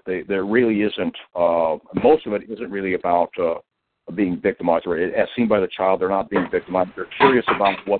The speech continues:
the adult is doing. They're, they're, uh, they're not aware. Oh, yeah, this kind of weird, maybe, in their way of looking at it, and, and that,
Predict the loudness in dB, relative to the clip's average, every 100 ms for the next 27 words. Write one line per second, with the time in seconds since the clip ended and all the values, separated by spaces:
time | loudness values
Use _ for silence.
0 | 0 -4 0 2 2 0 -6 -8 -10 0
1 | 2 2 0 -6 _ _ _ _ 2 2
2 | 2 0 0 2 2 2 0 -2 0 2
3 | 4 2 0 0 0 0 -4 -2 -2 -2
4 | -2 2 2 2 2 2 0 0 0 -2
5 | -2 2 2 2 -4 -2 -2 -2 -2 -2
6 | -4 _ _ _ _ _ _ 0 4 4
7 | 2 2 4 2